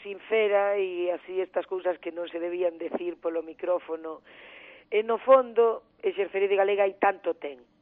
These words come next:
Tanto ten porque, como ti ben sinalabas, como cada quen fai o que lle dá a gana e despois existe unha chantaxe total e continua cara ao que está debaixo, economicamente debaixo,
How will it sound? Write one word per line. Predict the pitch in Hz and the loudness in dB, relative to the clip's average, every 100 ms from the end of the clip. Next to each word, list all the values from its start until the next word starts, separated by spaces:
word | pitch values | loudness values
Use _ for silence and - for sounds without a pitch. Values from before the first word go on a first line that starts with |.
| - | -2
Tanto | 208 233 | 2 2
ten | 233 220 208 | 4 4 2
porque, | 208 - 190 185 | -4 0 0 0
como | 180 180 175 | -2 -6 -6
ti | 196 | -6
ben | 196 185 | -6 -6
sinalabas, | 185 175 180 208 180 180 185 - - - - - | -8 -2 2 2 2 -2 -4 -12 -20 -20 -20 -10
como | 175 185 | -6 0
cada | 208 202 202 | 2 4 4
quen | 262 | 2
fai | 254 226 226 | 4 4 6
o | 214 | 4
que | 185 | -2
lle | 175 | 2
dá | 208 190 | 4 4
a | |
gana | 175 208 190 185 | 4 2 0 -4
e | 180 | -4
despois | 175 - 220 | -6 -8 -4
existe | 220 233 226 214 | -4 -6 -12 -4
unha | 196 | -4
chantaxe | - 170 - 196 185 180 - | 0 -2 2 2 2 -4 -6
total | 175 190 190 | -4 -2 -2
e | 185 | -2
continua | 175 160 208 214 185 170 | -6 -8 -12 -8 -6 -4
cara | 170 160 | -2 -2
ao | |
que | 160 | -4
está | - 185 | -2 0
debaixo, | 175 175 190 170 - 165 | 2 4 4 2 -4 -6
economicamente | 160 160 180 180 170 165 175 170 156 | -6 -8 -8 -8 -6 -6 -6 -8 -8
debaixo, | 156 170 190 165 - 156 | -4 0 0 -2 -8 -10